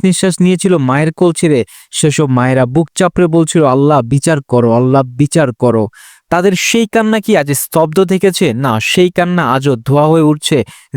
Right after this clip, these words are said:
জেরুজালেমের আকাশে। সেই অভিশাপ আজ আগুন হয়ে ছড়িয়ে পড়ছে ইসরায়েলের বুকে। দ্য গার্ডিয়ানের প্রতিবেদনে বলা হয়েছে, এই আগুন ইসরায়েলের ইতিহাসে অন্যতম ভয়াবহ। কিন্তু ইতিহাস কি মনে রাখবে না? এই দাবানলের পেছনে শুধু আবহাওয়াই ছিল না,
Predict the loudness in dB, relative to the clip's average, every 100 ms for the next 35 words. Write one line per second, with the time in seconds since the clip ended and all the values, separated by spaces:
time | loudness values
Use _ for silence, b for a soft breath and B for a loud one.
0 | -2 0 2 2 0 0 0 -2 -2 -4
1 | -4 -6 -6 b b -2 2 2 2 0
2 | 0 0 -2 -2 -4 -2 0 2 0 -2
3 | -2 0 0 0 -2 -2 -4 -2 0 2
4 | 0 0 -4 -2 -4 -6 B B B -6
5 | -2 0 0 0 0 0 0 0 0 0
6 | 0 0 0 2 0 2 2 0 0 -2
7 | -2 b b 0 0 0 0 0 0 2
8 | 2 2 0 0 -2 0 0 0 0 0
9 | -2 -2 0 0 2 -2 -4 -8 _ _
10 | _ -4 0 0 0 0 0 -2 0 0
11 | 2 0 0 -2 -2 0 -4 b b -2
12 | 0 2 0 0 2 0 0 -2 0 0
13 | 0 2 2 2 2 2 0 0 -2 0
14 | -2